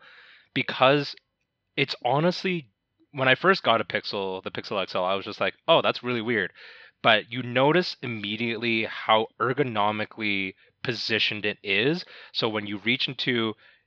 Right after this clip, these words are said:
your bag or your pocket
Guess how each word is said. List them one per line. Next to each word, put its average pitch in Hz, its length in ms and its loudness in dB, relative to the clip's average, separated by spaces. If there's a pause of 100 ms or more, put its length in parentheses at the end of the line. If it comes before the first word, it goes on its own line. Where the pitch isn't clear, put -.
(100)
your 104 160 -4
bag 113 680 4 (160)
or 104 200 -4
your 90 260 -8
pocket 139 600 0